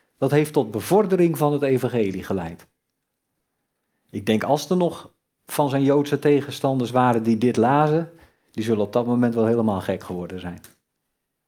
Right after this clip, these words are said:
"Het heeft tot bevordering van het evangelie geleid. Zodat in het hele gerechtsgebouw",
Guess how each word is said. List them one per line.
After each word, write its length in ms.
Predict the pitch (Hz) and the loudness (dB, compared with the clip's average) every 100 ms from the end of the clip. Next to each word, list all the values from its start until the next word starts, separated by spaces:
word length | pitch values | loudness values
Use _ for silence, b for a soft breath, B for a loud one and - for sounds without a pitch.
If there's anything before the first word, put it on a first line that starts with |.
| _ _ _ _ _ _ _ _ | _ _ _ _ _ _ _ _
"Het 160 | - - | -4 0
heeft 240 | 139 139 | 0 0
tot 180 | 139 107 | -2 -4
bevordering 840 | 98 98 147 160 156 147 147 147 - _ _ | -6 -4 -2 0 0 0 0 -4 -14 _ _
van 220 | - 165 | -2 0
het 100 | 127 | 2
evangelie 760 | 120 117 - 117 104 95 90 _ | 0 0 -2 -2 0 -4 -8 _
geleid. 440 | - 104 95 90 - B B B B | -8 -4 -2 -4 -10 B B B B
Zodat 360 | - 139 143 139 | -2 2 2 2
in 140 | 139 | 0
het 160 | 117 92 | 0 -2
hele 420 | 104 185 247 214 | 0 2 2 0
gerechtsgebouw", 1040 | - 113 180 214 - 160 180 202 247 - | 0 -2 -2 -2 -6 -2 0 0 -2 -6